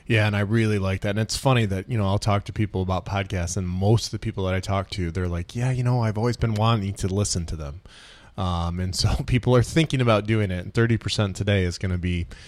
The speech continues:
forty percent next year, and even more so then. So I, I really think that podcasts are a great marketing tool for agency, for a business, for anybody out there. So, or if you just wanna listen to something other than the radio on the way into work.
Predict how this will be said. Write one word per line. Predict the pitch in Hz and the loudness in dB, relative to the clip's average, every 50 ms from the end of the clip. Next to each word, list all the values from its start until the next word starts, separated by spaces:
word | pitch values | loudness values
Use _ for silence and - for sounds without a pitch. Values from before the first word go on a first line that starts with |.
| - - - - - | -20 -20 -20 -20 -20
forty | - - 117 110 104 98 | -4 0 0 0 0 0
percent | - 101 - - 98 90 87 | -2 -2 -2 -2 -2 -2 -2
next | 92 92 90 - - - | -4 -6 -6 -6 -4 -4
year, | 95 87 | -2 -2
and | 87 90 | -2 -4
even | 87 80 80 80 | -4 -6 -6 -6
more | 80 82 85 85 | -6 -4 -4 -4
so | 80 - - 78 78 | -4 -4 -6 -6 -6
then. | 78 82 80 80 85 90 | -6 -6 -6 -6 -8 -8
So | - 92 90 87 | -4 -2 -2 -2
I, | 85 - - - - - | -2 -2 -4 -6 -4 -2
I | |
really | 101 98 98 98 95 92 90 82 | 0 0 2 2 2 0 -2 -4
think | - - - 92 82 80 | -6 -6 -6 -6 -6 -8
that | - 90 - | -10 -12 -10
podcasts | - 87 87 85 87 - 90 82 82 - 90 | -6 -4 -4 -4 -4 -6 -6 -6 -4 -4 -4
are | 85 82 | -4 -4
a | 85 | -6
great | 82 95 95 92 95 92 - | -6 -4 -2 0 0 0 -2
marketing | - 85 85 85 - 87 82 80 | -6 -8 -8 -6 -6 -8 -8 -8
tool | 76 - 82 80 80 | -8 -8 -6 -6 -6
for | 78 - - 82 80 - | -8 -8 -8 -8 -6 -2
agency, | - 131 131 123 120 101 - 117 110 98 | 0 0 0 0 0 -2 -2 -2 -2 -4
for | - - 80 | -4 -6 -8
a | 78 | -2
business, | 90 110 113 95 98 95 87 | 0 0 0 0 -2 -4 -6
for | - - 90 | -4 -4 -4
anybody | 92 92 90 82 80 78 76 | -2 -2 -4 -4 -4 -6 -4
out | 76 78 78 - | -6 -6 -8 -8
there. | 78 78 85 | -10 -10 -10
So, | - - - 82 82 - - | -8 -8 -8 -8 -8 -4 2
or | - 165 147 139 | 4 6 6 4
if | - - | 2 0
you | 113 | -6
just | 101 104 101 - | -6 -6 -6 -4
wanna | 107 98 98 98 87 92 | -2 -2 -2 -4 -6 -6
listen | 95 90 - - 107 | -8 -8 -8 -6 -8
to | 95 92 | -8 -6
something | - - 98 92 92 101 95 85 | -6 -6 -6 -4 -2 -2 -2 -2
other | 87 87 95 98 92 - - - - - - - - _ _ _ | -2 0 0 -2 -2 -6 -14 -20 -20 -20 -20 -20 -20 _ _ _
than | 95 90 92 | -8 -6 -4
the | 101 | -2
radio | 107 113 110 90 76 78 82 | -2 -2 -2 -2 -2 -2 -2
on | 85 82 | -4 -4
the | 82 | -4
way | 80 80 80 78 | -4 -4 -4 -4
into | 78 78 80 | -6 -6 -4
work. | 80 85 82 - - - | -4 -4 -6 -6 -10 -18